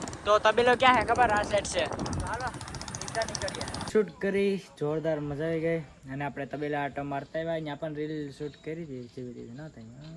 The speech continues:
હા, જે હોય બેઠા મિત્રો, હવે બીજું તો હું. Finally મિત્રો, અત્યારે હું જયદીપના ઘરે પહોંચી ગયો અને અત્યારે એક તો મોબાઈલ જોઈને તો કાંઈ કામ ધંધો હે નહીં.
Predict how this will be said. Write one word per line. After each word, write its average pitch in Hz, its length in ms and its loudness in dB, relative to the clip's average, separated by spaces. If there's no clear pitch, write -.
હા, 214 260 0
જે 196 260 8
હોય 214 200 10
બેઠા 226 340 6
મિત્રો, 214 280 4
હવે 160 180 6
બીજું 151 300 -4
તો 147 80 -4
હું. 139 80 -4
Finally 202 320 6
મિત્રો, 277 280 12
અત્યારે 262 280 12
હું 254 160 8
જયદીપના 220 400 10
ઘરે 226 240 12
પહોંચી 247 500 8
ગયો 233 220 10
અને 214 240 10
અત્યારે 220 340 12
એક 202 420 10
તો 196 80 10
મોબાઈલ 175 340 10
જોઈને 160 260 6
તો 180 140 6
કાંઈ 170 140 8
કામ 160 260 4
ધંધો 170 240 4
હે 165 140 8
નહીં. 190 180 12